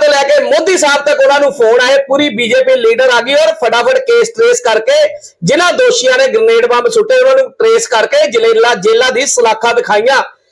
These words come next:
ਲੇਕਿਨ ਇਸ ਗੱਲ ਦਾ ਅਸੀਂ ਇਹ ਵੀ ਕਹਿੰਦੇ ਆ ਕਿ ਆਮ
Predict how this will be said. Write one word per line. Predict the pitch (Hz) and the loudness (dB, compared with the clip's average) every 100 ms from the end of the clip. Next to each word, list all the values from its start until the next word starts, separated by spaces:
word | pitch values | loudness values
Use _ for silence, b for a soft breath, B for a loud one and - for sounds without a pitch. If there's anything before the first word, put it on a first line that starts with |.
| b b | b b
ਲੇਕਿਨ | - - 587 370 330 | 0 2 2 2 0
ਇਸ | - - 277 277 | -2 -4 -2 0
ਗੱਲ | 311 311 311 | 0 0 2
ਦਾ | 320 | 0
ਅਸੀਂ | 311 302 | 0 0
ਇਹ | 294 | 0
ਵੀ | 359 | 0
ਕਹਿੰਦੇ | 311 302 302 294 | -2 0 0 0
ਆ | 233 - b b b b b _ _ - | -2 -6 b b b b b _ _ -4
ਕਿ | 339 359 302 - _ _ - | -2 -2 -4 -8 _ _ -6
ਆਮ | 269 330 359 | -2 0 -2